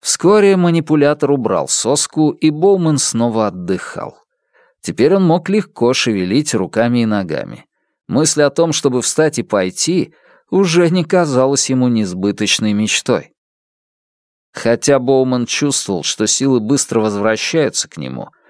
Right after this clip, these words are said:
он был готов лежать здесь хоть целую вечность, если его никуда не позовут. Но вскоре к нему обратился другой, на сей раз живой, голос,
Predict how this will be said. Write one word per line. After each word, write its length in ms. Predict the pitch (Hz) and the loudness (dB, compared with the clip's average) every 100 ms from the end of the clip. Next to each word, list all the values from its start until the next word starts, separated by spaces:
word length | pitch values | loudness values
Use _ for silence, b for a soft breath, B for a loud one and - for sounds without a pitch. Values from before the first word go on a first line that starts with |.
| b b - | b b -4
он 200 | 190 196 | -2 2
был 180 | 190 | 2
готов 460 | 165 160 156 185 - | 2 0 2 -2 0
лежать 440 | 165 151 147 165 | 0 2 2 2
здесь 320 | 135 135 165 - | 0 0 0 2
хоть 280 | 156 156 | 0 -2
целую 540 | - - 156 165 165 160 | -2 2 2 4 2 2
вечность, 760 | 156 170 107 - - - - - | 2 2 0 -6 -6 -8 -8 -2
если 360 | 127 160 156 | 0 2 2
его 240 | 151 147 180 | 2 2 2
никуда 420 | 139 123 117 135 | 2 0 0 2
не 140 | 127 | 0
позовут. 640 | - 117 113 98 76 - - b b b b | -2 0 0 0 -6 -20 -20 b b b b
Но 140 | 156 - | -6 -2
вскоре 380 | - - 190 | -4 0 0
к 100 | 226 | 2
нему 240 | 208 190 185 | 2 4 4
обратился 640 | 170 190 - 147 165 185 | 2 0 0 0 0 0
другой, 680 | 175 185 185 120 110 104 101 - | 2 0 2 2 2 2 -2 -2
на 200 | 110 120 | -2 0
сей 240 | - 190 | 2 2
раз 200 | 180 175 | 2 0
живой, 600 | 143 113 185 113 90 80 | 0 2 2 0 -4 -6
голос, 540 | 76 104 147 165 - | -2 2 2 2 -2